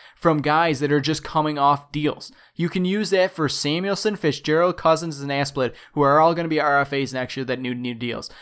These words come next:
So, just from guys coming off the books, that doesn't even factor all the money they don't even spend just to get to the cap ceiling. Like, they're just spending to the cap floor right now. That's it. And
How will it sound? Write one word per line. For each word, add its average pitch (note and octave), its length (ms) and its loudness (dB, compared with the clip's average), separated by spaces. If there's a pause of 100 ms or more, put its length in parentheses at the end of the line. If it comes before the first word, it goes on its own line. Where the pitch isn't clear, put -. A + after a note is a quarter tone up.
So, D#3+ 320 2 (340)
just F3+ 420 2
from G#3 180 0
guys E3+ 360 4
coming D#3+ 400 -2
off D#3+ 220 0
the - 80 -2
books, C#3 480 0 (280)
that B3+ 200 6
doesn't A3 260 2
even G3+ 220 -2
factor F#3 640 -2
all D3+ 160 4
the D#3 80 0
money E3 240 0
they D3+ 140 0
don't E3 220 0
even F3 180 -2
spend D#3+ 600 -2 (320)
just F3 280 2
to F3 100 2
get - 540 0
to E3+ 140 2
the D#3 100 4
cap E3 300 -2
ceiling. F3+ 500 -4
Like, D3 220 0 (240)
they're F#3+ 180 4
just G#3+ 320 2
spending G3+ 380 -2
to E3+ 100 -6
the D#3 100 -2
cap D3+ 300 -4
floor F3 320 -2
right B2 220 -2
now. - 260 -12 (320)
That's D3 220 2
it. - 200 -4 (380)
And D#3 160 2